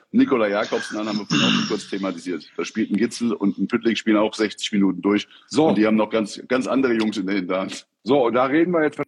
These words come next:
Speaker 2: einer absoluten Weltklasse, wo zwei andauernd durchspielen.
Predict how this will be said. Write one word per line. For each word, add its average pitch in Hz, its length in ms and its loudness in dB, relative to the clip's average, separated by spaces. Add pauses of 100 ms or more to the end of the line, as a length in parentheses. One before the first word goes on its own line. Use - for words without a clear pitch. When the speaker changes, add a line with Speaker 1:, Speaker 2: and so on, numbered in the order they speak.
Speaker 2:
einer 139 160 -2
absoluten 107 420 -6
Weltklasse, 85 580 -6
wo 110 140 2
zwei 107 360 0
andauernd 90 540 -2
durchspielen. 80 540 -6